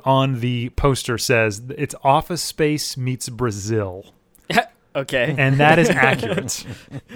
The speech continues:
Speaker 2: Okay.
Speaker 1: If you've seen Brazil
Speaker 2: Yeah.
Speaker 1: and if you've seen Office Space, it is, it is that. It is totally that.
Speaker 2: That's, uh, sounds terrible. So, uh,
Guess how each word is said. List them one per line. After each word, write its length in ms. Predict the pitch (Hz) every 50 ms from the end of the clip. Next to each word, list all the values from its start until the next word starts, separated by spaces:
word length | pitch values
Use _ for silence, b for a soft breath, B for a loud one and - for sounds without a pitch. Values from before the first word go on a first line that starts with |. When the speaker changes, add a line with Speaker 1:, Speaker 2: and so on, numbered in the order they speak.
| 262 B 269 B B -
Speaker 2:
Okay. 340 | 127 127 123 127 - - - - -
Speaker 1:
If 20 | 143
you've 100 | 165 156
seen 260 | - - 196 196 190
Brazil 520 | 180 190 185 151 165 175 170 170 170 175 175
Speaker 2:
Yeah. 160 | 156 131 113
Speaker 1:
and 160 | 127 127 123
if 80 | 120 110
you've 160 | 127 120 113
seen 160 | - 165 180
Office 300 | 180 151 135 - 131 117
Space, 440 | - - - 113 110 110 104 - - -
it 160 | 147 131 123 123
is, 400 | 127 127 123 120 120 117 - -
it 160 | - 123 117
is 140 | 151 151 139
that. 420 | 143 151 185 160 110 - - - - _ -
It 120 | - 143 139
is 140 | 143 139
totally 480 | 131 - - - 127 127 127 131 127 123 113
that. 280 | 110 104 92 87 107 _ _ _ _ _ _ _ _
Speaker 2:
That's, 460 | - - 123 135 - - - - - 170
uh, 320 | 151 151 156 151 151 147
sounds 200 | - - 175 165
terrible. 360 | - 180 160 131 101 92 -
So, 360 | - - 185 190 180 175 156 - B B B B B B B
uh, 40 | B